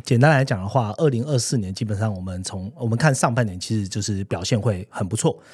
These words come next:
那重点还是要看到年中可能会有三个风险伴随着三个指标来关注哦。第一个风险就是流动性的风险，那我们就要好好来看一下联准会的动作，尤其是O N R P耗尽之前，联准会有没有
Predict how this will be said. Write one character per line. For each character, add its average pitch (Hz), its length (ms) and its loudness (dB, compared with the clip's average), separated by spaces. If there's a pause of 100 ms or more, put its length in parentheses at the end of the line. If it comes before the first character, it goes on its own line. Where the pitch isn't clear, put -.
(180)
那 131 220 4
重 156 180 4
点 101 140 0
还 98 100 -4
是 117 120 0
要 110 120 2
看 110 160 2
到 107 140 2
年 98 240 0
中 104 240 0
可 - 140 -4
能 87 120 -6
会 110 120 -2
有 90 100 -2
三 139 240 2
个 131 80 4
风 113 240 0
险 - 200 -4
伴 110 200 0
随 95 160 -6
着 95 80 -8
三 196 380 4
个 120 100 2
指 - 280 -8
标 101 200 -2
来 90 220 -6
关 92 280 -4
注 - 140 -4 (100)
哦。 95 160 -8 (360)
第 165 120 4
一 165 40 2
个 147 100 4
风 123 180 2
险 104 160 0
就 107 140 -4
是 104 40 -2
流 104 180 2
动 - 160 4
性 113 160 0
的 95 100 -2
风 101 220 -4
险， - 240 -6
那 117 80 2
我 104 60 0
们 92 100 -4
就 101 100 -4
要 95 80 -2
好 92 140 -10
好 98 100 -2
来 92 140 -4
看 110 120 0
一 95 60 0
下 90 140 -6
联 98 240 2
准 95 180 -4
会 104 100 -2
的 92 120 -4
动 92 200 -4
作， 87 220 -6
尤 107 220 0
其 - 200 -6
是 104 180 -4
O 110 260 0
N 101 80 -2
R 95 240 -6
P 101 200 -6
耗 107 300 0
尽 107 160 -2
之 101 160 -6
前， 101 220 -8
联 95 120 -4
准 95 140 -4
会 - 20 -6
有 85 120 -8
没 98 100 -2
有 87 160 -6